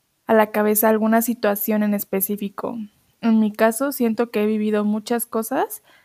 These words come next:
que poco a poco me han dado enseñanzas y me han hecho más sabia, y, pues, eso también es súper válido. O sea, no necesariamente tenemos que tener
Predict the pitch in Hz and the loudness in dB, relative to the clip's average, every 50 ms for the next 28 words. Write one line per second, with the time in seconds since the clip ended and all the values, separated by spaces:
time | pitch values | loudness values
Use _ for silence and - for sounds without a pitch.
0 | _ _ - 220 214 214 226 220 214 226 220 220 226 214 220 226 220 226 220 208 | _ _ -2 -2 0 0 0 0 2 2 2 2 0 0 0 0 0 0 0 0
1 | 208 208 208 208 208 208 208 214 208 - 202 196 196 208 214 214 214 208 220 226 | 0 0 0 0 0 0 0 -2 -4 -4 -4 -4 -4 -2 -2 -2 -2 -2 -2 0
2 | 277 302 - - - 214 208 208 208 208 208 208 208 208 208 - - 214 208 208 | 0 -2 -2 -4 -2 0 0 0 0 0 0 -2 -2 -4 -4 -6 -4 -2 -2 -2
3 | 208 208 - 214 208 208 214 214 208 - - 208 202 208 214 214 214 262 370 - | -2 -2 -4 -4 -2 -2 -2 -4 -4 -4 -4 -4 -4 -4 -4 -4 -4 -6 -8 -10
4 | _ _ _ _ _ _ _ _ _ _ _ - 233 220 220 214 214 214 214 208 | _ _ _ _ _ _ _ _ _ _ _ -2 0 0 2 2 2 2 0 0
5 | 208 208 208 - - - 220 220 226 233 240 240 - 226 208 208 208 208 214 220 | 0 -2 -4 -4 -4 -2 -2 0 0 -2 -2 -2 -2 -2 0 0 0 0 -2 -2
6 | - 247 220 226 226 208 208 208 202 208 208 208 208 214 226 220 208 214 220 208 | -4 -6 -6 -6 -6 -6 -4 -4 -4 -4 -4 -4 -6 -6 -8 -8 -10 -10 -10 -6
7 | - 214 214 214 208 214 220 226 247 240 214 226 220 214 214 214 214 208 214 208 | -6 -4 -4 -2 -2 -2 -2 0 -2 -2 -2 -2 -2 -2 -2 -2 -2 -4 -6 -6
8 | - 214 214 214 208 214 - 214 208 - 208 202 202 208 208 220 | -4 -2 -2 -2 -2 -2 -4 -6 -6 -4 -4 -4 -2 -4 -4 -6